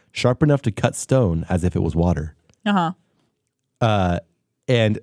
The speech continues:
Speaker 1: for some reason, she refuses to acknowledge that fact that she was holding that.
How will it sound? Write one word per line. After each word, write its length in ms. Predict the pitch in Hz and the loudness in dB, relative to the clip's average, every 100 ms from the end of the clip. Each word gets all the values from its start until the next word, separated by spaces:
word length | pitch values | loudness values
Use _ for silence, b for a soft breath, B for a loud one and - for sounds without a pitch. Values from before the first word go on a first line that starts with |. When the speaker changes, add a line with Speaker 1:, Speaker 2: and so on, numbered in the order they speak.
| _ | _
Speaker 1:
for 140 | - 107 | -2 0
some 260 | - 120 | 0 0
reason, 260 | 120 110 101 | 2 2 0
she 180 | - 110 | 2 0
refuses 480 | 104 - 110 107 - | 0 0 0 0 0
to 140 | 104 | 0
acknowledge 440 | 95 95 101 92 | 2 2 2 0
that 240 | 85 90 - | -2 -4 0
fact 240 | 95 87 | 0 0
that 100 | 98 | -2
she 120 | - 92 | 0 0
was 140 | 80 | 0
holding 340 | 90 90 80 | 2 4 2
that. 260 | 73 67 | 0 -6